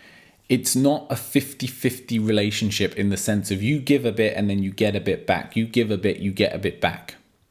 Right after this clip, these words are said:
In some respects, that can happen, but generally speaking, the way it works is you have to sacrifice and you have to give yourself completely to something,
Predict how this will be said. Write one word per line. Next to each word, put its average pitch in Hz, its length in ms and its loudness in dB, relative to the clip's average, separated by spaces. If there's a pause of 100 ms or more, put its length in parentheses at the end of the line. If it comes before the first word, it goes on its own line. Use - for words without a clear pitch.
(640)
In 190 120 4
some 196 220 2
respects, - 400 0
that 147 180 4
can 151 100 0
happen, 143 320 0
but 113 160 0
generally 180 440 2
speaking, 107 480 0
the 98 60 2
way 113 240 4
it - 120 -2
works 92 420 -2
is 101 240 -2
you 160 220 2
have 110 280 -4
to 98 100 0
sacrifice - 1080 -2 (480)
and 113 120 2
you 147 120 4
have 175 200 -2
to 135 80 0
give 131 380 2
yourself 87 560 -2
completely 120 580 0
to 104 140 -4
something, 90 580 -4